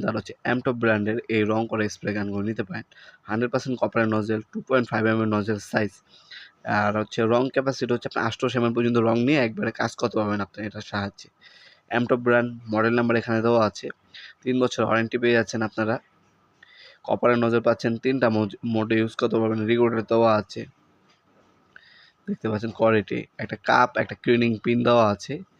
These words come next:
এই কাপের মাধ্যমে অবশ্যই রং ঢালতে হবে, কারণ চাকা লংগুলো কাপে রয়ে যাবে, লিকুইড যেগুলো হচ্ছে আপনার কন্টেনারে চলে যাবে। তাছাড়া একটা ক্লিনিং পিন দেওয়া আছে, অবশ্যই প্রতিবার কাজ শেষ হয়ে গেলে নজলটা পরিষ্কার করে রাখবেন। এভাবে ইউজ করলে আপনার হচ্ছে তিন থেকে চার বছর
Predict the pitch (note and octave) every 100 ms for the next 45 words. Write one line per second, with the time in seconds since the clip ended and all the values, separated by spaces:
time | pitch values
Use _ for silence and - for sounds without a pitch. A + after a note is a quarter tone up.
0 | - - - - G#3 - A#2 - B2 A#2
1 | A#2 A#2 A#2+ A#2 A2+ - A#2 A#2 A2 G#2
2 | G2 G#2+ G2 F#2+ - _ - - - A2
3 | A2 A#2+ B2+ C3 B2+ B2+ B2 A#2 - -
4 | A#2+ A#2+ A#2+ C3 B2+ B2 A#2 A2 A#2 A#2+
5 | C#3+ D3 - - - A#2+ A2 G#2+ G2+ -
6 | A#2+ A2+ G#2 F#2+ - _ _ - - -
7 | - A2 A#2 G#2+ - - C#3 C3 C3 A#2+
8 | B2+ B2+ A#2+ A2 C3 B2+ A#2 A#2+ - B2+
9 | C3+ C#3 B2+ A#2+ - A#2+ - B2+ A#2 C3
10 | B2+ C3+ D#3 A2+ G#2+ A2 A2+ B2+ C3 -
11 | A#2+ A2+ A2 G#2 A#2+ F#3+ - - - -
12 | - A#2+ A#2+ B2 C3 - - C#3+ C#3+ A#2+
13 | A#2 A#2 - A#2+ - C#3 D3 C#3+ B2+ B2
14 | B2 B2 A#2+ A#2+